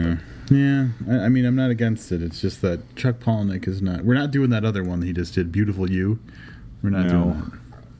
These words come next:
Speaker 1: Hey, do you wanna go see him? He's coming to Chicago.
Speaker 2: No.
Speaker 1: No? Okay.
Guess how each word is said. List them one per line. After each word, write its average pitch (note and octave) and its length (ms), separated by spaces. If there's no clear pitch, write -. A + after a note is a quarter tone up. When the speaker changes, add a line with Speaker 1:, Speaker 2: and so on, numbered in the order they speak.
Speaker 1:
Hey, F#3 220
do G#2+ 120
you A2+ 80
wanna C#3 160
go G#2 120
see F#2+ 180
him? G#2+ 80
He's A#2+ 140
coming A2+ 200
to - 80
Chicago. E2 520
Speaker 2:
No. B2 300
Speaker 1:
No? B2 240
Okay. B2 220